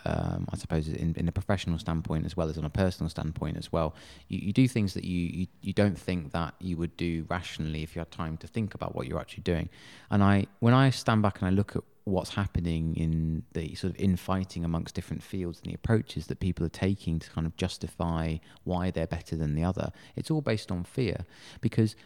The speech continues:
no one owns the field of nutrition. No one owns medicine.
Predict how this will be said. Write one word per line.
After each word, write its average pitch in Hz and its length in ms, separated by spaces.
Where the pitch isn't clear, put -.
no 127 100
one 156 260
owns 113 420
the 87 100
field 87 280
of 85 120
nutrition. - 600
No 113 100
one 135 360
owns 95 480
medicine. 90 560